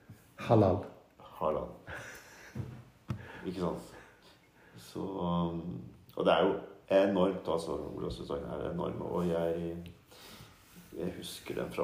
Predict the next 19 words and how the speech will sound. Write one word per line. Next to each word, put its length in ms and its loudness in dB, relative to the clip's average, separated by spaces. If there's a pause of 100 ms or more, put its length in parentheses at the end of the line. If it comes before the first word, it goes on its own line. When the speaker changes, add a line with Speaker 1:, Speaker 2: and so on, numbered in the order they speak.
Speaker 2:
åttitallet. 640 2
Jeg 120 6
var 120 4
en 80 2
del 140 6
i 80 4
Trondheim, 360 2
og 120 6
jeg 100 6
var 160 8
til 140 -2
og 60 4
med 80 6
med 340 6
på 100 0
noen 200 -2
sånne, 320 -2 (1900)
med 120 -2
ensembler 600 -4